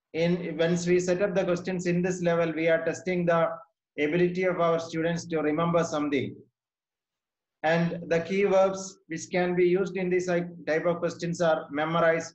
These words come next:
define, identify, repeat, recall, state, write, write the definition of something like that. So if you write questions like this, examples, what is something? How do you describe? Why did something?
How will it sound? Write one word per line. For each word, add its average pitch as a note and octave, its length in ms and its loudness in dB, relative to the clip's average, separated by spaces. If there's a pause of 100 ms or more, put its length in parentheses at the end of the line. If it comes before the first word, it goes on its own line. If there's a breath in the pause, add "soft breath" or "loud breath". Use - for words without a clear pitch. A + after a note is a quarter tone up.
(120)
define, D#3 480 -2 (160)
identify, D#3 720 0 (500)
repeat, E3+ 720 0
recall, E3 640 2
state, E3 600 -2 (140)
write, D#3 500 0 (680)
write D#3 240 2
the D#3+ 100 2
definition E3+ 480 -2
of E3 100 -4
something D#3 360 -2
like D3+ 220 2
that. - 340 0
So - 160 -8
if F3 180 -2
you F#3+ 200 -2
write F3+ 280 0
questions F3+ 480 -4
like F3 240 2
this, - 400 -2
examples, E3+ 640 -2 (400)
what E3+ 380 2
is - 380 -4
something? D3+ 580 -2 (340)
How F3 240 4
do F3 80 4
you F3+ 200 6
describe? E3 640 0 (420)
Why E3+ 400 2
did F3 520 2
something? D3+ 600 -2